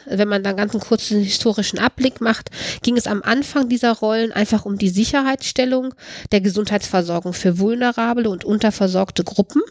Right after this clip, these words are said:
Obdachlose, ländliche Bevölkerung. Aber da war der Patient im Fokus und dann zu dem zeitlang parallel haben sich auch dann Spezialisierungen in den Krankenhäusern ausgebildet. Die Entwicklung von Intensivstationen, die Entwicklung der Onkologie.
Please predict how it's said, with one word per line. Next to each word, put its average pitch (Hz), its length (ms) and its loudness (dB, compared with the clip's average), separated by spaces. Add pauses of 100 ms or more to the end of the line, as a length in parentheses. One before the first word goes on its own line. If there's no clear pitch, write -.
(560)
Obdachlose, 185 960 0 (140)
ländliche 190 420 0
Bevölkerung. 202 680 0 (340)
Aber 214 160 0
da 208 160 0
war 214 100 2
der 214 120 0
Patient 220 560 0
im 208 100 0
Fokus - 640 -2 (300)
und 214 160 0
dann 233 200 0
zu - 140 -2
dem 208 260 2
zeitlang 254 460 0
parallel 208 600 2
haben 240 120 -2
sich 233 200 -4
auch 220 100 0
dann 214 280 0 (340)
Spezialisierungen 220 880 0
in 196 60 -4
den 202 100 2
Krankenhäusern 185 640 0
ausgebildet. 170 720 -2
Die - 60 -2
Entwicklung 180 340 0
von 190 160 0
Intensivstationen, 226 880 0
die 196 80 -2
Entwicklung 190 480 0
der 185 160 2
Onkologie. 208 640 0